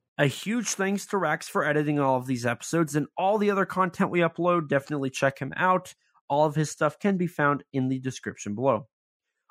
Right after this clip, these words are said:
Along with Rex, we'd like to give a huge thanks and shout out to Danny DeManna of the Godzilla Novelization Project for his amazing vocals on our theme song.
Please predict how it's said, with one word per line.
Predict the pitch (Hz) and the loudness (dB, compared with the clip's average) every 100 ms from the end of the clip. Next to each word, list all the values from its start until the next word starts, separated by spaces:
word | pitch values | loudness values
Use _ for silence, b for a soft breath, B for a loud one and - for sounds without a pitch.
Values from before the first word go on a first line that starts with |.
| - | 0
Along | 175 247 | 2 4
with | 233 202 | 4 2
Rex, | 175 180 - - | 2 2 0 -4
we'd | 139 131 | 0 2
like | 127 - | 2 0
to | |
give | 135 147 | 0 0
a | 143 | 0
huge | 160 240 208 | 2 2 2
thanks | - 190 196 - | 2 2 2 0
and | 139 | -2
shout | - 175 | 2 4
out | 185 185 | 4 2
to | 196 | 0
Danny | 165 196 202 214 | 2 2 2 0
DeManna | 202 226 208 - - | 2 2 2 0 0
of | 135 | 0
the | 135 | 2
Godzilla | 143 143 127 165 196 185 | 2 0 0 0 0 2
Novelization | 143 127 131 123 156 - 131 | 0 0 0 0 -2 -4 -2
Project | 120 110 104 - - | 0 0 -2 -10 -8
for | 135 | -4
his | 170 185 | -4 -2
amazing | 185 220 190 190 | 0 0 0 -2
vocals | 147 151 151 165 - _ _ _ | 0 0 0 -2 -2 _ _ _
on | 117 | 0
our | 117 120 | 2 0
theme | - 180 175 | 0 -2 0
song. | 180 139 107 | 0 0 0